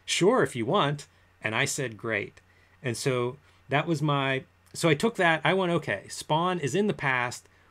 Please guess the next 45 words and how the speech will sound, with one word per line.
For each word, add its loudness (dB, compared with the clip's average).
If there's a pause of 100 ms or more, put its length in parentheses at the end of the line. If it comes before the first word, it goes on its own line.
(100)
What 0
would 0
be 2
romantic -2
and -6
what -4
would -2
be -2
sort -2
of -10
cool 0
if -8
I 0
was -4
a -10
twelve-year-old -4
boy?" -2 (360)
Because 0
that 4
was -2
my -2
sort -4
of, -6 (320)
you -4
know, -4
a -8
lot -2
of -2
what 0
I 0
was -6
trying -4
to -4
do -2
with -2
Spawn -6
number -4
nine -4
was, -6
"Okay, -2
so -8
I'm -8
twelve -4
or 2
thirteen, -6